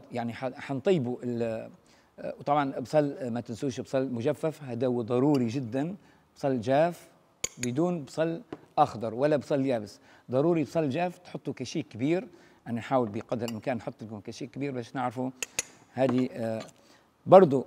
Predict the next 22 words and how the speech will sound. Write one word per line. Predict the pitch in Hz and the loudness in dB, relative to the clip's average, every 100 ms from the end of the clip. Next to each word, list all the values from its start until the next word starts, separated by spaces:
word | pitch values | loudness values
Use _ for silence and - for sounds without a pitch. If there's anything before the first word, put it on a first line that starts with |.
| - | -6
حنحطوا | - - 120 190 147 | -12 -10 -2 -2 0
فستق | 123 220 - 156 | -2 -2 -2 -4
اليوم | 123 123 180 208 214 - _ _ | 0 0 0 0 -6 -14 _ _
في | - 131 135 - | -4 0 0 -2
ال-، | 123 120 117 110 113 117 - _ _ _ _ _ _ - - _ _ _ | -6 -4 -4 -6 -8 -12 -20 _ _ _ _ _ _ -16 -16 _ _ _
شوفوا | - 117 117 | -12 -8 -4
مع | 104 | 0
بعضنا | 113 131 170 214 _ - | 0 0 -4 -10 _ -8
هذا | 117 110 | -6 -6
فستق، | - - 185 - - - _ | -10 -6 -6 -6 -18 -20 _
حنحاول | 127 - 151 127 | -12 2 4 4
بقدر | 110 135 123 | 2 -4 -2
الإمكان | 131 120 151 123 - - - | -2 -2 -2 -4 -8 -20 -12
نطلع | 123 131 156 | -6 -2 -2
لكم، | 143 135 120 - - | -2 -4 -6 -8 -6
آه، | 123 113 | -4 -4
نوعية | 117 117 143 139 120 - - | -4 -2 0 0 -2 -8 -8
يعني | 110 113 117 | -6 -4 -4
جيدة. | 123 147 160 156 208 - - - - _ _ _ _ _ - - | -2 0 0 0 -4 -10 -20 -20 -20 _ _ _ _ _ -18 -4
هذه | 135 156 147 | 2 4 4
بالنسبة | 127 147 135 139 | 0 -2 0 2
لي، | 135 147 | 2 0